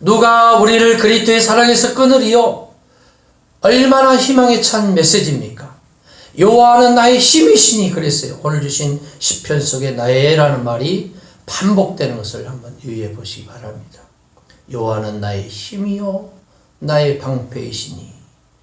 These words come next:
이 나의라는 말이 얼마나 힘과 확신과 용기를 더해줍니까?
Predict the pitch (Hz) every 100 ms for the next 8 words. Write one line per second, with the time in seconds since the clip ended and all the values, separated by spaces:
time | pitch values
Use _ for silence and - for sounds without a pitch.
0 | _ _ - 196 - - 135 175 226 247
1 | 220 214 214 202 175 196 165 196 247 254
2 | 240 240 247 247 - - 247 240 240 240
3 | 226 - 254 - 247 233 226 185 196 233
4 | 214 214 190 190 180 165 127 - -